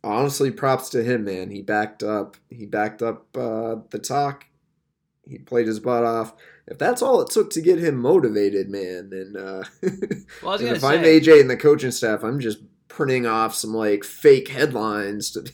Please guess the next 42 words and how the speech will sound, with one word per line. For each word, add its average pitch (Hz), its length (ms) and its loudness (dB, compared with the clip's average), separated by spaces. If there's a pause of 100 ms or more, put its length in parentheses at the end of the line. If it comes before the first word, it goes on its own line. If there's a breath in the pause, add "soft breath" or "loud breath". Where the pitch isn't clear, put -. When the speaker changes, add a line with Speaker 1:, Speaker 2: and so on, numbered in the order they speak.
(160)
Speaker 2:
<laughs> - 240 -14
Speaker 1:
which - 120 -12
I 113 100 2
hope 135 140 2
they 135 120 6
don't 110 180 2
do 113 140 -2
'cause 113 100 -10
I 107 60 -4
don't 104 100 -6
want 110 120 -6
the 104 60 -8
players 110 320 -6
pissed - 320 -10
at - 120 -10
me, 117 320 -4
but, 90 160 -10
like, 90 320 -14 (360)
oh, - 260 -6
if - 120 -12
it, - 280 -4
if - 140 -14
it's - 100 -6
all 226 280 0
it - 180 -8
took 185 280 -4
to 123 100 -4
get 143 220 0
everyone 139 340 0
to 120 80 -2
write, 123 240 2
"You're 113 100 -4
probably 131 300 -4
about 120 220 -2
to - 80 -20
be 123 100 -8
non-tendered," 113 840 -10
then, 82 220 -20 (840)
then, 92 300 -12
uh, 87 420 -14 (320)
you 107 140 -16
know. 90 220 -20